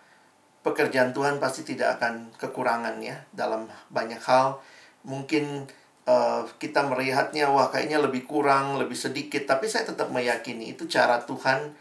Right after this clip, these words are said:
dengan anugerahnya, dengan kuasanya akan menggenapkan. Karena ini pekerjaannya Tuhan. Jadi waktu saya merenungkan seperti itu, ya, saya sempat sampai pa-, pada pertanyaan begini. "Sebenarnya saya yang butuh pelayanan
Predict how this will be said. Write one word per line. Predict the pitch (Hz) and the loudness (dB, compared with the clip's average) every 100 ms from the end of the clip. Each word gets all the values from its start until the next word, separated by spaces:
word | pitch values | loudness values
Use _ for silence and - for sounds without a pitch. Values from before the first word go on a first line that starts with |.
| - - _ _ | -20 -20 _ _
dengan | 123 123 120 120 | -8 -4 -2 0
anugerahnya, | 123 123 117 120 123 139 127 | -2 -2 -6 2 2 2 -4
dengan | 117 113 113 | -4 -6 -4
kuasanya | 120 117 123 123 117 - | -2 -2 -4 -4 -4 -2
akan | 120 117 123 120 | -4 -4 -8 -10
menggenapkan. | 123 117 117 113 - - 113 110 | -8 -6 -4 -4 -4 -8 -8 -4
Karena | 147 170 | -2 -2
ini | 190 208 | -2 -4
pekerjaannya | 170 160 147 131 123 117 117 - | -2 0 0 0 -2 -2 -8 -10
Tuhan. | 113 107 - - _ _ _ _ _ _ _ - | -8 -8 -10 -18 _ _ _ _ _ _ _ 2
Jadi | 151 | 4
waktu | 147 139 | 4 4
saya | - 151 | 2 4
merenungkan | 135 131 131 127 127 | 4 2 0 0 0
seperti | - 123 - 143 | -2 -6 0 4
itu, | 160 131 | 4 4
ya, | |
saya | 143 196 | 2 2
sempat | 196 190 190 - | 2 2 0 2
sampai | 156 165 170 | 0 2 2
pa-, | 160 151 151 | 4 2 2
pada | 143 139 135 135 | 0 6 8 8
pertanyaan | 139 - 135 131 143 | 4 2 2 2 -2
begini. | 127 113 104 - _ _ _ _ _ _ _ _ _ - - - - | -4 -8 -12 -16 _ _ _ _ _ _ _ _ _ -10 -10 -20 -16
"Sebenarnya | - - 160 147 127 139 202 240 | -6 -4 0 2 2 0 0 2
saya | - - 147 156 214 185 | 0 2 2 2 0 0
yang | |
butuh | 143 127 131 - | -2 -6 -6 -2
pelayanan | 117 117 107 110 113 - | -2 0 -4 -8 -10 -12